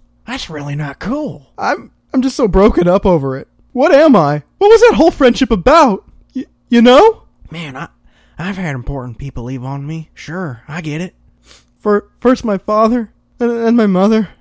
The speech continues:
Now my only friend. Yeah, that's, that's really tough. And now I'm gonna die. Oh, I don't know what hurts worse.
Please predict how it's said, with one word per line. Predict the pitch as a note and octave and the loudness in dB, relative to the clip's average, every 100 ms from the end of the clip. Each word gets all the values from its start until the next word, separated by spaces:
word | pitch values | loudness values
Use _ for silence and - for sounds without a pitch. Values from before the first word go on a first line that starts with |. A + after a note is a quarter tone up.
| - _ _ - | -20 _ _ -10
Now | E3 G3 | -2 0
my | A3 F#3 | 2 0
only | G3+ D3 | -2 -4
friend. | - - D#3+ F#3+ G3+ - - _ _ | -8 -6 -4 -4 -6 -16 -20 _ _
Yeah, | - C3 C3 A2+ | -16 -12 -10 -10
that's, | B2+ D3 - - _ _ _ _ _ _ | -10 -10 -12 -20 _ _ _ _ _ _
that's | - - A#2+ | -16 -14 -16
really | G#2 - | -20 -20
tough. | - C3+ C3+ - _ _ _ _ G3 - A3+ | -16 -14 -14 -16 _ _ _ _ -12 -8 0
And | A3 | 6
now | F4 | 6
I'm | G4+ | 6
gonna | C4+ G3 | 4 2
die. | F#3+ G3+ A3 A3+ A3 _ _ A3+ | 4 6 6 4 -2 _ _ 0
Oh, | G#3+ E3+ | 2 2
I | D3+ | 0
don't | D3 C3 | -2 -4
know | C3 | -6
what | C3 B2 | -6 -6
hurts | D3+ D3 - | -8 -8 -12
worse. | G3 D#3+ - - | -10 -10 -12 -20